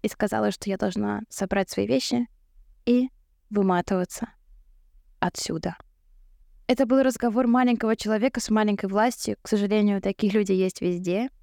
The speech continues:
И меня, ближайшая жизнь которой зависит от принятого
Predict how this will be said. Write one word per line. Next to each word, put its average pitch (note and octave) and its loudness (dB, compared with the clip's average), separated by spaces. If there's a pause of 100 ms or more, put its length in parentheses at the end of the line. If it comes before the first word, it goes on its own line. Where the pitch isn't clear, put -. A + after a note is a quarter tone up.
(500)
И C4 4
меня, G#3 4 (1000)
ближайшая G#3+ 2
жизнь G#3+ 2
которой A#3 2
зависит G3 -2
от - -6
принятого G#3 2